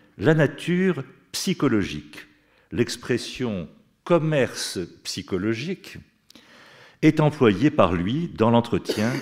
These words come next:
de mille neuf cent quatre-vingt-quatorze que j'ai déjà mentionné, où il souligne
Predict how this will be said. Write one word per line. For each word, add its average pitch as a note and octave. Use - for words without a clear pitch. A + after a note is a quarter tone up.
de A2+
mille A2
neuf G#2+
cent A2+
quatre-vingt-quatorze G#2+
que G2
j'ai F#2+
déjà E2
mentionné, E2+
où D3+
il F#3+
souligne C3+